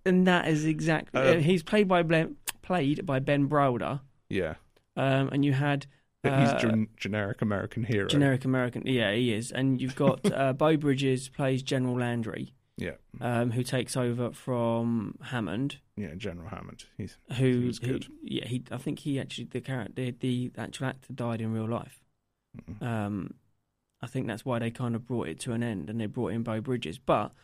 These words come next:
Speaker 1: I just don't, I don't see why they felt the need to then turn it all religious, because they went
Speaker 2: Mm.
Speaker 1: from,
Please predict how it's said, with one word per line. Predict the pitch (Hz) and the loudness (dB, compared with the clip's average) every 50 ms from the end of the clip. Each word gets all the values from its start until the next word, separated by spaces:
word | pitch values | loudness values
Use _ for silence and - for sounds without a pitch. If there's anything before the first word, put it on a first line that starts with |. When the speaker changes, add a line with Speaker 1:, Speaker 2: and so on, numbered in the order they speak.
| _ _ _ _ _ | _ _ _ _ _
Speaker 1:
I | - 156 | 0 2
just | 160 180 156 - - | 4 4 2 2 2
don't, | - 165 165 165 165 165 - - - - _ _ _ _ _ _ | 4 4 6 6 6 4 2 0 -6 -16 _ _ _ _ _ _
I | - 151 | 0 4
don't | - 185 202 214 208 - | 6 8 8 6 6 2
see | - 226 202 | 2 2 4
why | 185 180 180 175 | 4 4 4 4
they | 180 170 | 2 0
felt | 160 - - 165 151 127 123 | 0 0 0 0 0 0 0
the | 143 | 2
need | 143 143 147 139 127 107 92 - - - _ _ _ _ - | 4 4 4 4 4 2 0 -4 -10 -16 _ _ _ _ -2
to | - | 0
then | 147 143 139 139 139 | 4 4 4 4 4
turn | 135 - 156 151 143 139 | 2 2 2 2 2 2
it | - - | 2 2
all | 143 139 131 | 0 2 2
religious, | 135 139 135 139 147 143 - - - - - - - - - - _ _ _ _ _ _ _ _ _ - - - - _ - | 4 4 6 6 4 4 2 -2 -6 -8 -10 -10 -12 -12 -14 -16 _ _ _ _ _ _ _ _ _ -8 -8 -8 -10 _ -6
because | 160 - 175 160 156 | 0 2 2 4 4
they | 175 165 165 | 4 4 6
went | 175 190 190 185 143 139 | 6 6 4 4 2 0
Speaker 2:
Mm. | |
Speaker 1:
from, | 131 135 175 170 165 165 165 165 165 165 165 156 | 2 4 4 6 6 6 6 6 4 2 2 0